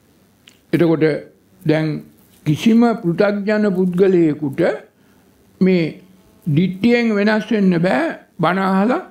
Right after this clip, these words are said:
උපේක්ඛා සිතක් ඇති කර ගන්නා තුරු සම්මා දිට්ඨියට පත් වෙන තේ ඒ පුද්ගලයාට දිට්ඨියක්, දිට්ඨිගත වෙලා තියෙනවා. මේක හොඳයි, අරයා මගේ යාළුවා, මෙයා මගේ තරහකාරයා කියලා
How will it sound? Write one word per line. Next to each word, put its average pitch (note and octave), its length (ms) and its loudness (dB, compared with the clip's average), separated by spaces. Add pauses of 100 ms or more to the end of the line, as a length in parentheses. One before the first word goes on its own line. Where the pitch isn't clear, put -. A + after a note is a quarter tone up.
(480)
උපේක්ඛා G#3 600 0
සිතක් F#3 180 -6
ඇති E3 400 -4
කර F#3 180 2
ගන්නා E3 440 0
තුරු F#3+ 260 -2 (400)
සම්මා F3+ 460 -2
දිට්ඨියට E3 480 -2
පත් E3+ 340 -6
වෙන F3 300 0
තේ D3+ 180 -2 (1120)
ඒ D3+ 80 2
පුද්ගලයාට D3+ 560 -2 (960)
දිට්ඨියක්, F3 540 0 (480)
දිට්ඨිගත E3 600 0
වෙලා D#3 240 0
තියෙනවා. - 420 -8 (960)
මේක D3 200 0
හොඳයි, E3+ 400 2 (960)
අරයා E3 220 0
මගේ D3+ 240 -2
යාළුවා, E3+ 460 0 (960)
මෙයා F3 200 0
මගේ D#3+ 220 -2
තරහකාරයා D#3 720 -2
කියලා D#3+ 360 0